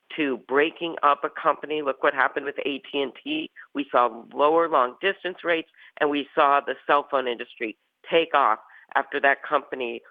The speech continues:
was divided to the point where a former chair said it was actually better for the company because they finally competed. Competition is good. Our markets and our economy are based on competition. If you don't have competition,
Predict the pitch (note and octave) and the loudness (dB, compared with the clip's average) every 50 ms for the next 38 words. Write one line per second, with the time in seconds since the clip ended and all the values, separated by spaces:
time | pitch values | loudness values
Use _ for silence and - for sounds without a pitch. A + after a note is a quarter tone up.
0 | _ _ _ - B2+ C#3 B2 B2+ A#2 - - C3+ B2+ C#3 C3 B2+ B2+ A#2+ B2 A#2 | _ _ _ -2 2 2 2 2 0 -2 -4 0 2 2 2 2 2 -2 -4 -6
1 | - - B2+ A#2 - - - D3+ C3 B2 - A2+ B2 A#2 A#2+ - - B2+ B2 - | -8 -14 -12 -12 -12 -8 -4 -2 -2 -2 0 0 2 2 2 2 0 -4 -6 -2
2 | - D3+ C#3+ C3+ C3+ C3 - - - C3 A#2 A#2 A2+ - - G#2 G#2 - - - | 0 0 2 2 0 -2 -4 -2 -2 0 0 0 0 0 0 0 0 -2 -4 -20
3 | _ _ - - D3 A#2+ B2+ - B2+ A#2 A#2 - - - A2 G2+ - G#2+ G#2 G2 | _ _ -2 -2 0 0 0 2 2 2 2 0 -4 -8 -6 -2 2 2 2 2
4 | G#2 - - A#2+ - - - - - F#2 - _ - E2 E2 - _ _ - _ | 0 -6 -6 -10 -10 -12 -10 -4 -4 -4 -4 _ -12 -12 -12 -12 _ _ -20 _
5 | - - - - C3+ - B2+ A#2+ A#2 - B2+ A#2 A2 A2+ A2 G2 - - G#2 - | -14 -12 -6 -6 -2 0 -2 -2 0 0 0 0 2 0 -2 -6 -6 -10 -16 -14
6 | - - - G2 - F2 - _ _ - - - - _ _ - - - - F3 | -12 -10 -6 -4 -4 -4 -6 _ _ -20 -20 -20 -20 _ _ -10 -6 -4 -4 -4
7 | F#3 - G3 - - F3 D#3 - - D#3 D#3 B2+ A2+ - - B2+ B2+ B2+ A2+ - | -4 -4 -8 -6 -6 -6 -6 -6 -4 -4 -4 -4 -4 -6 -2 0 0 0 0 -2
8 | - - - - - - D#3 E3 D#3+ D#3 D3+ D3 C#3+ - - D3+ C3 - - - | -6 -20 -20 -14 -8 -4 -2 -2 0 2 2 2 0 0 -2 -6 -8 -8 -8 -12
9 | C3 A#2+ B2 B2 - - - - A#2 A#2+ A#2 A#2 A#2 G2+ - - - - - _ | -6 -4 -4 -4 -4 -6 -4 -2 0 0 0 -2 -4 -4 -8 -8 -16 -20 -20 _
10 | - - - _ - C4+ - - - _ - A2+ A2+ G#2 F#2+ - - G#2+ G2+ - | -12 -12 -12 _ -14 -16 -16 -16 -12 _ -2 -2 -2 -2 -2 0 0 0 0 0
11 | - G#2 - - A2 - - - E2+ - - - - - - - - - C#3 E3 | -4 -12 -8 -8 -8 -6 -6 -8 -8 -8 -10 -20 -20 -14 -10 -10 -8 -2 0 2
12 | E3+ F3+ F3+ E3+ E3 D#3 D3 - - D3+ C#3+ C3+ - B2 A2 - - C3 - - | 4 4 2 2 0 -2 -2 -2 0 0 0 0 0 -6 -10 -6 -8 -8 -6 -6
13 | A#2 F#2+ | -8 -8